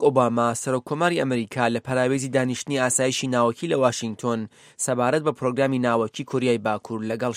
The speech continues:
شینزۆ ئابە و پارک گۆنا، ڕێبەرانی ژاپۆن و کوریای باشوور،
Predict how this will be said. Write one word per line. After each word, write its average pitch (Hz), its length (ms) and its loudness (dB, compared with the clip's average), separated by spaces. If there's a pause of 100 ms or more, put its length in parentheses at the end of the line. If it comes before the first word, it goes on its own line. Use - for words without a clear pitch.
شینزۆ 190 420 0
ئابە 110 320 0
و 107 60 -10 (120)
پارک 170 340 2
گۆنا، 104 260 -4 (400)
ڕێبەرانی 135 460 2
ژاپۆن 143 320 2
و 180 100 -2
کوریای 123 300 0
باشوور، 107 460 -6